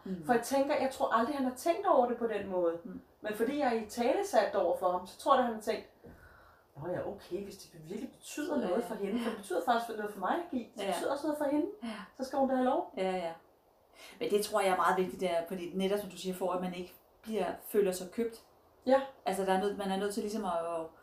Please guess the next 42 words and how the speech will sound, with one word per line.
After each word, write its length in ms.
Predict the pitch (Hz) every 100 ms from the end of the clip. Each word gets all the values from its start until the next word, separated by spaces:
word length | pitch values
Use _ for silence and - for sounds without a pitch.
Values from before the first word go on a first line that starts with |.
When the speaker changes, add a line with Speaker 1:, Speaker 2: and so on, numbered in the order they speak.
| - - -
Speaker 1:
at 60 | 180
have, 120 | 190 - -
at 100 | 190
have 220 | 226 233
den 160 | 233 208
der, 80 | 196
som 120 | 190
du 80 | 185
siger, 160 | 190
værdigheden 440 | 185 175 233 208 190
i 180 | 185 180
forhold 260 | 190 190 190
til, 100 | 196
at 80 | 185
jeg 200 | 196 190 - -
kommer 260 | 214 185
også 140 | 185 220
med 60 | 226
noget, 180 | 196 196
fordi 200 | 190 185
der 100 | 185
står, 160 | 185
altså, 240 | - 170 160
i 100 | 170
Bibelen 220 | 190 202 233
står 200 | 214 208
der 60 |
jo 80 | 170
også, 120 | 160
det 80 | 190
er 40 | 175
mere 120 | 180
velsignet 420 | 185 - 180 180
at 60 | 180
give, 160 | 202
end 80 | 180
det 80 | 165
er 40 |
at 80 | 160
modtage, 320 | 156 165 170
ikke? 120 | 185
Speaker 2:
Ja. 80 | 196